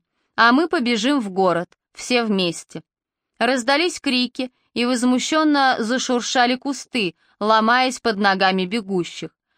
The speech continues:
Похоже, Том Ки заметили. Засвистели пращи. Потом надолго воцарилась тишина, и, наконец, издалека послышался высокий, пронзительный,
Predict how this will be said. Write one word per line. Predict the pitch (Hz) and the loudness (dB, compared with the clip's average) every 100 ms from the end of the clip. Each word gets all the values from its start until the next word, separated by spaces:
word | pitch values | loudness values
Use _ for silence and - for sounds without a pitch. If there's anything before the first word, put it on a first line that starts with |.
| _ - | _ 0
Похоже, | 233 240 330 302 294 | 0 2 0 0 0
Том | 294 285 | 0 0
Ки | 285 302 | 0 0
заметили. | 294 302 277 185 - 165 160 - _ _ _ | 2 2 2 -2 -4 -4 -6 -10 _ _ _
Засвистели | 196 233 240 247 247 - 339 339 | -2 -2 0 -2 -4 -2 -2 -2
пращи. | 262 247 226 - - 202 196 _ _ _ _ | 0 0 0 -4 -6 -6 -8 _ _ _ _
Потом | - 220 247 254 254 240 | -2 0 2 2 2 0
надолго | 240 233 220 285 254 240 | 0 0 0 -2 0 0
воцарилась | 220 - 220 208 190 190 | -2 0 0 2 0 -2
тишина, | - 185 - 180 190 277 _ _ _ | -4 -4 -2 2 2 0 _ _ _
и, | 208 | -2
наконец, | 220 220 220 220 226 | 0 2 0 0 0
издалека | 202 185 214 208 262 277 | -2 0 0 0 2 2
послышался | 240 226 - 254 247 262 247 233 | 2 0 0 -4 -2 -4 -2 -2
высокий, | 202 202 - 294 - 247 | -2 -2 -2 -2 -2 -4
пронзительный, | 240 208 202 175 254 - 240 226 214 | 0 0 0 -2 -4 -2 -2 0 -4